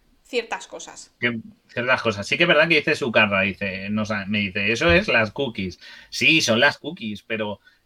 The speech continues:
Speaker 2: en, en ese ejemplo que puse, o sea, te, a veces sí, yo te metes, yo qué sé, en el game, por ejemplo, en la web del game, ¿no? De videojuegos, y busco este juego.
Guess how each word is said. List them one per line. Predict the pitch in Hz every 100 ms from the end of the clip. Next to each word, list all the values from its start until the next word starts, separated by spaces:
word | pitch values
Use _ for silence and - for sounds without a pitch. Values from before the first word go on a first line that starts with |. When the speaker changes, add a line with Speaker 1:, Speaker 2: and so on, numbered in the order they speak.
| _ _ -
Speaker 2:
en, | 120 113 110
en | 120 131
ese | 147
ejemplo | - 185 170 160 147
que |
puse, | 143 175 - 147
o | 101
sea, | 120 110
te, |
a | -
veces | 117 117 -
sí, | - 156 107
yo | 107 107 107 -
te | 95
metes, | 95 110 -
yo | 104
qué | 110
sé, | - 113 -
en | 107
el | 104 95
game, | 117 131 123 113 _ _
por | 113
ejemplo, | - 113 104
en |
la | 95
web | 95 104
del | 110
game, | 101
¿no? | 92 113
De | 107
videojuegos, | 104 - 101 95
y |
busco | 113 - 135 -
este | 120 - 110
juego. | 104 92 85